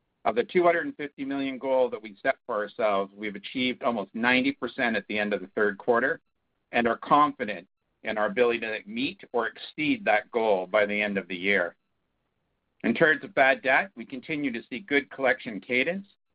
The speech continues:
and have accrued appropriately for the current risk profile of our customer base. Consolidated CapEx of seven hundred forty-one million was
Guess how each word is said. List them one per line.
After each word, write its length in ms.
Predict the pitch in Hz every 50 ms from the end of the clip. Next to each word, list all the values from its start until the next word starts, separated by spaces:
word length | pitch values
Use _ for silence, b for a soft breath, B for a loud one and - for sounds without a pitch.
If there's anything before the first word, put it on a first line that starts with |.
| _ _ _ _ -
and 80 | 127 127
have 100 | 123 117
accrued 480 | 107 101 - - 151 151 151 143 135
appropriately 840 | 113 101 - - - 139 143 143 - 135 120 113 - 92 90 85 82 _ _ _ _ _ _ _
for 80 | - 104
the 80 | 104
current 380 | 104 - - 139 131 131 123 120
risk 240 | 113 117 123 117 - - _
profile 540 | - 104 104 101 - 110 101 98 98 98 101
of 100 | 101 98
our 120 | 95 90
customer 520 | - - 101 95 95 - - 98 92 92
base. 300 | 87 80 90 - - - - _ _ _ _ _ _ _ _ _ _ _ _ _ _ _ _ _ _ _ _ _ _ -
Consolidated 640 | - 120 - 160 151 147 151 139 135 127 131 113 -
CapEx 460 | - 143 143 139 - - 139 156 170 - _
of 140 | - 123 - -
seven 200 | 139 127 131 131
hundred 280 | 139 135 131 127 120 113 -
forty-one 480 | 139 131 123 123 120 120 120 117 117
million 320 | 117 120 131 135 131 127 120
was 120 | 113 104